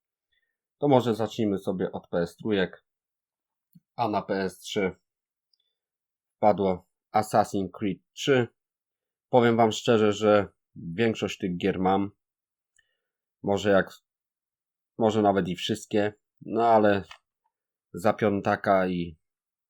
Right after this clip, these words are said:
nie chciałem po prostu już, już taki zrezygnowany wychodzić z tego Lombardu, bo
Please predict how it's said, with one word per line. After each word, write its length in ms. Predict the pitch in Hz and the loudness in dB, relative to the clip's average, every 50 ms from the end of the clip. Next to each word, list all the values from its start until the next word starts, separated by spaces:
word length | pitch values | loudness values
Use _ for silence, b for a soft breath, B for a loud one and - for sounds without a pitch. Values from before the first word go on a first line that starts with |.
| _ | _
nie 140 | 92 92 95 | -6 -6 -6
chciałem 400 | - - - 107 101 95 95 87 | -2 0 2 4 4 4 2 0
po 100 | - 92 | -2 -4
prostu 280 | - 101 92 - - 101 | -4 -4 -6 -4 -6 -6
już, 220 | 90 - - _ _ | -8 -8 -10 _ _
już 180 | 104 95 87 - | -10 -10 -8 -6
taki 260 | - 95 - - 101 | -8 -8 -6 -6 -6
zrezygnowany 760 | 87 104 107 101 92 98 90 87 98 95 90 101 98 95 92 | -4 -2 0 0 0 0 -2 -2 -2 0 2 2 2 2 2
wychodzić 500 | 82 90 82 95 95 92 87 87 80 - | -2 -2 -2 -2 -2 -2 -2 -4 -8 -12
z 80 | - - | -10 -8
tego 200 | - 82 85 90 | -8 -4 -2 -2
Lombardu, 560 | 87 87 87 85 80 90 90 92 80 90 82 | 0 0 0 0 0 0 0 0 -4 -6 -6
bo 220 | 80 82 78 - | -6 -6 -8 -10